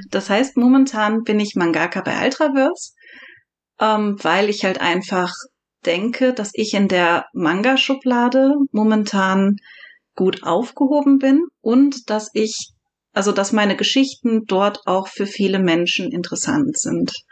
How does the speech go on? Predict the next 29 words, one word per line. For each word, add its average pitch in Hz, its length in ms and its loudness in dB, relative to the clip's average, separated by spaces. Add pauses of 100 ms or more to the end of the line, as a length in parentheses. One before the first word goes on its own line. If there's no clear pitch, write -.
(680)
Und 233 360 0
wie 226 160 -8
gesagt, 208 380 -2
weil 185 120 0
ich 190 120 -6
halt 185 140 -2
einfach 180 340 -2
auch 175 220 -4
die, 175 400 -2
äh, 165 380 -2 (320)
die 180 80 -2
Bildsprache, 175 640 -2
die 170 100 -2
Manga 165 320 0
mit 170 180 -2
sich - 200 -6
bringt, 165 420 -2
halt - 260 -4 (440)
für 202 120 0
meine 208 300 4
Geschichten 220 540 -2
als 175 520 -2
sehr, 175 340 0
sehr 170 400 0 (220)
gut 208 480 0
und 170 160 -4
fruchtbar 185 600 -2
und 160 340 -4
passend 156 520 -2